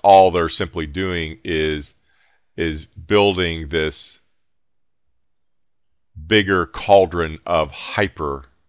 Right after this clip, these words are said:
They're just adding to this number right here,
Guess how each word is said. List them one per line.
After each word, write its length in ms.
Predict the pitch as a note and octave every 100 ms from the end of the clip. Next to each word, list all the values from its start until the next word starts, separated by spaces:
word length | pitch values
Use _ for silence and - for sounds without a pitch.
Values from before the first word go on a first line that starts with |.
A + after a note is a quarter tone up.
| _ _ _ _ _ _ _ _ - D#2+ - D#2+ E2 - C2+ C2 - _ _ _ _ _ _ _ _ _ _ _ _ _ _ -
They're 100 | F#2+
just 240 | F2 -
adding 460 | - F2+ F2 E2 D#2
to 200 | - D#2+
this 220 | D2+ D2+
number 260 | D#2+ D#2 C#2+
right 220 | C2+ C2+
here, 320 | E2 C#2 C2+